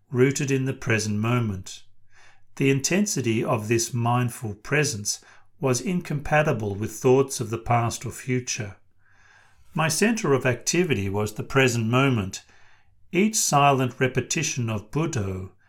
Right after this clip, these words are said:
as it arose and passed away. I had no interest in anything else. In the end, I was convinced that the reason for my mind's previous state of flux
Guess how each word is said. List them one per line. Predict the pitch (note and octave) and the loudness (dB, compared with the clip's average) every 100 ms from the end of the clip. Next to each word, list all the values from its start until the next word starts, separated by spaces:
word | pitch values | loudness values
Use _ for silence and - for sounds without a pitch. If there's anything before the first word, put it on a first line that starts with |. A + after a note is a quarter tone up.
| _ _ - | _ _ 0
as | C3 A#2+ | 2 2
it | A2+ | 2
arose | A2 B2 C3 C3 A#2 | 2 4 4 4 2
and | A2+ | -2
passed | A2 A2+ A2 - | -2 -2 -2 -2
away. | A2 A2 C3+ B2 G2 F#2+ _ _ _ _ _ _ _ _ _ _ | -6 -2 0 0 -2 -8 _ _ _ _ _ _ _ _ _ _
I | E3 D3+ | 6 6
had | D#3+ D#3+ | 4 0
no | D#3+ F#3+ G#3 | 0 2 2
interest | G3 F3 F3 - A#2+ - | 0 -2 -2 -2 -2 0
in | A#2+ | 2
anything | B2 B2 B2 B2 | 2 2 0 0
else. | B2+ G#2 - - - _ _ _ _ _ _ _ _ _ _ _ _ - | 0 -2 -6 -12 -14 _ _ _ _ _ _ _ _ _ _ _ _ 0
In | G3+ G3 | 2 4
the | C#3+ D3 | 4 2
end, | D3+ A2 G2+ F#2 - _ _ _ | 2 2 -2 -8 -16 _ _ _
I | D3+ D3+ | 0 2
was | C#3+ | 0
convinced | - D3+ C#3 C3 F3+ G3 - - | -2 -2 -2 0 0 2 0 0
that | A#2 - | -2 0
the | B2 | -2
reason | B2+ F3 F3+ E3+ | 0 0 0 -2
for | D3+ D3 | -4 -2
my | C3 B2+ | -2 0
mind's | B2+ B2+ C3 B2 | 2 2 2 0
previous | - - C#3+ C#3+ B2+ A#2 - | -4 -2 0 2 2 2 0
state | - B2 A#2 | 2 2 2
of | A2 | -2
flux | - C#3 A#2 - - - | 2 4 2 0 -8 -10